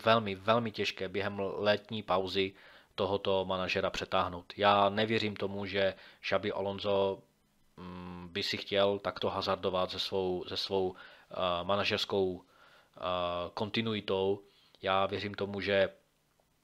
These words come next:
eh, není na jedné straně pro něj absolutní cíl získat titul v, v Bundeslize.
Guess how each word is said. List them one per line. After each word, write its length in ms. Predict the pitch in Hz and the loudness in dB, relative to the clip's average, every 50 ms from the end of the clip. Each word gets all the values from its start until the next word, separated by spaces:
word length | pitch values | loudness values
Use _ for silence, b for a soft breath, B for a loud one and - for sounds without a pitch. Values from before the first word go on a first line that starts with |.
| _ _ _ _ _ _ - - | _ _ _ _ _ _ -14 -8
eh, 40 | 95 101 98 92 92 90 90 92 90 90 90 123 - - - - | -4 -4 -2 -2 -2 -2 -2 -4 -4 -6 -6 -10 -16 -20 -18 -12
není 640 | 101 107 110 120 131 131 127 123 113 107 98 - _ _ _ _ - | -8 -2 2 2 2 2 2 0 -2 -2 -6 -10 _ _ _ _ 0
na 80 | 107 104 | 2 2
jedné 180 | 107 107 110 | 2 2 0
straně 500 | 101 - - 101 104 107 107 104 101 98 | -4 0 0 0 0 2 0 0 0 -2
pro 200 | 95 - - 104 | -2 0 -2 -2
něj 360 | 104 107 104 104 98 92 87 - b b b b b b b b b b | 0 0 -2 -2 -2 -2 -4 -8 b b b b b b b b b b
absolutní 460 | - 110 - - - 113 107 - 110 98 | -2 -2 -2 -2 -4 -4 -4 -6 -8 -8
cíl 320 | - - 104 104 104 98 | -4 -4 -2 0 0 -2
získat 300 | - 107 - - - 101 - | -2 -4 -2 -2 -4 -4 -4
titul 420 | - 107 - 107 101 98 95 95 90 | -6 -8 -2 0 2 2 2 0 -2
v, 180 | - - - | -6 -8 -4
v 260 | 98 95 92 90 87 | -2 -2 -2 -2 -4
Bundeslize. 640 | 90 101 107 104 101 104 98 101 101 90 98 92 90 | -4 -6 -6 -4 -2 -4 -4 -4 -6 -6 -6 -8 -8